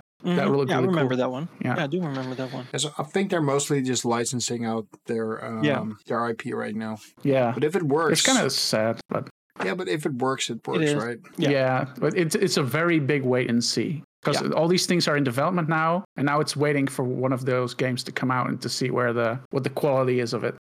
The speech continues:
Speaker 2: Mm-hmm.
Speaker 3: It's true, but let's be honest, Disney does the same thing with their I P. Like, they're licensing it out to other studios.
Speaker 2: Yeah.
Speaker 3: But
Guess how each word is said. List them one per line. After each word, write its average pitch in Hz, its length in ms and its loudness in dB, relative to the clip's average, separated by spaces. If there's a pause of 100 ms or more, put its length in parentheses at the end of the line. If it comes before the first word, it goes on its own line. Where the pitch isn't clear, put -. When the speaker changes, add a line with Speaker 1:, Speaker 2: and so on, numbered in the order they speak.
(140)
Speaker 2:
Mm-hmm. 139 240 -6 (160)
Speaker 3:
It's 147 240 0
true, 151 300 0
but 156 100 2
let's 135 160 0
be 135 140 -4
honest, 123 340 -2
Disney 127 280 -2
does 127 200 -2
the 131 100 -4
same 117 300 -2
thing 120 220 -4
with 110 160 -4
their 113 200 -2
I 120 120 -2
P. 135 260 -6
Like, 120 220 -4
they're 117 100 -4
licensing 123 600 -4
it 113 180 -8 (180)
out 113 280 -6 (140)
to 120 280 -2
other 120 220 -4
studios. - 640 -6 (520)
Speaker 2:
Yeah. 135 220 0
Speaker 3:
But 127 220 -2